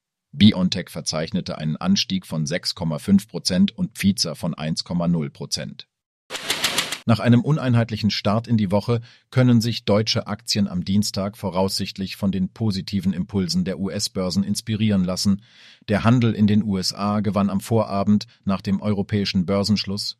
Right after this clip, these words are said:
nochmals an Fahrt. Gleichzeitig blieben aus China, das unter einer Immobilienkrise leidet, schlechte Nachrichten vorerst aus. Der X-Dax deutet eine Stunde vor Handelsbeginn an, um null Komma drei Prozent auf fünfzehntausendsechshundertzweiundfünfzig Punkte höher zu eröffnen.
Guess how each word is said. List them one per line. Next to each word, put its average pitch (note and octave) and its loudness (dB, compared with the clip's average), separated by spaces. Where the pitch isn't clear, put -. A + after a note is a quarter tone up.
nochmals D#2 0
an F2 -8
Fahrt. - -16
Gleichzeitig A#2+ 0
blieben G#2+ 4
aus F2 -4
China, A#2+ 2
das - -10
unter F2+ -6
einer D#2+ -6
Immobilienkrise F2+ 0
leidet, D#2 -8
schlechte G2 -4
Nachrichten D2+ -6
vorerst - -10
aus. - -14
Der G2+ 0
X-Dax - -6
deutet G#2+ -4
eine G#2+ 0
Stunde G#2+ 2
vor F#2 -8
Handelsbeginn F2+ 0
an, G2+ 4
um A2+ 8
null C3+ 8
Komma B2 0
drei F3+ 0
Prozent A2 -2
auf F2+ -8
fünfzehntausendsechshundertzweiundfünfzig F#2+ 0
Punkte G2+ 0
höher A#2+ -2
zu F2 -6
eröffnen. D2 -12